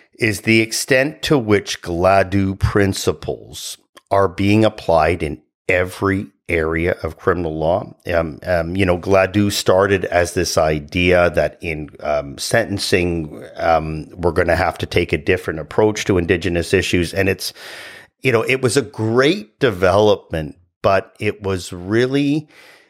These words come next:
uh, sometimes we love to simplify law, which is, again, you know, gets back to this necessary complexities. "Oh, Gladue is for sentencing, yeah, Indigenous person, you know, the effects of systemic discrimination on them and so on." No, Gladue was really about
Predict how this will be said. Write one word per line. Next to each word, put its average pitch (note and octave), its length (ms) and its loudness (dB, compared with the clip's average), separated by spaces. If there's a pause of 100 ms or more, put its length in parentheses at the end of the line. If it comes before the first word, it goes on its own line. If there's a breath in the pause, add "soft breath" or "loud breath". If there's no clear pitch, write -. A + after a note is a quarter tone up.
(260 soft breath)
uh, G2 220 -6
sometimes A#2+ 720 0
we G2 140 -2
love F2+ 300 0
to F#2 100 -2
simplify F#2+ 800 0
law, F2 600 0
which F2 220 -8
is, F2 80 -6
again, E2+ 400 -2
you D#2 80 -8
know, D2+ 140 -8 (120)
gets - 220 -6
back F2 240 2
to - 60 -14
this E2 140 -8
necessary F2 280 -4
complexities. G#2+ 540 -2
"Oh, A#3+ 280 0
Gladue A#2+ 540 4
is G#3+ 120 2
for F3+ 120 2
sentencing, D3 680 0
yeah, E2 260 -8
Indigenous C3+ 640 2
person, B2+ 440 2
you D#2 140 -6
know, C#2+ 80 -16
the D2 120 -16
effects A#2+ 400 0
of B2 100 0
systemic A2 540 0
discrimination G2 720 -4
on F#2 120 -2
them F2 140 -4
and E2+ 100 -8
so F#2 180 -4
on." F2+ 140 -2 (280 loud breath)
No, D#3 100 2
Gladue C3+ 640 0
was - 260 0
really A#2+ 500 2
about F2 760 0